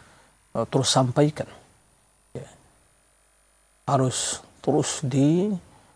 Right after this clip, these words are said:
eh, diiklankan, harus terus didemokan. Ya.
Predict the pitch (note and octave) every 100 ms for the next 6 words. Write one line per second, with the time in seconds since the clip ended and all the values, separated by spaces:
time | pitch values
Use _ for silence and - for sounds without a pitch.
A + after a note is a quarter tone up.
0 | _ _ _ C3+ A#2+ A#2+ C3+ D#3+ - D3+
1 | D3 D#3 D3+ C#3 - - - - C3+ -
2 | D3+ E3+ E3+ - C3 D3 D#3+ E3+ C#3+ D3
3 | - - _ B2+ C#3+ D3+ D#3 - - _
4 | _ _ _ _ _ _ C3+